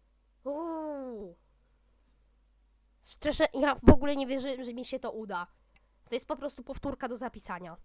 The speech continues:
Ja tak teraz kręciłem buildy jak nigdy. Jeśli mnie ogląda jakiś, y, gracz Fortnite'a, który dobrze gra, chociaż w to wątpię, mój kanał dopiero się rozwija,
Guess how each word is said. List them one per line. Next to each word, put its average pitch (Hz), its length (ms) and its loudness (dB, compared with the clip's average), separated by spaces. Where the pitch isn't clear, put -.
Ja 311 140 -2
tak - 360 -4
teraz 320 300 -6
kręciłem 302 540 -8
buildy 277 240 -10
jak 247 260 -6
nigdy. 202 380 -10
Jeśli 277 360 -6
mnie 285 300 -4
ogląda 277 460 -2
jakiś, 262 440 -8
y, 247 100 -4
gracz 240 360 -4
Fortnite'a, 240 400 -6
który 240 240 -8
dobrze 226 300 -6
gra, 220 320 -6
chociaż 226 260 -10
w - 140 -20
to 208 420 -4
wątpię, 202 640 -6
mój 214 140 -14
kanał 208 240 -10
dopiero 208 300 -14
się 214 140 -14
rozwija, 208 460 -10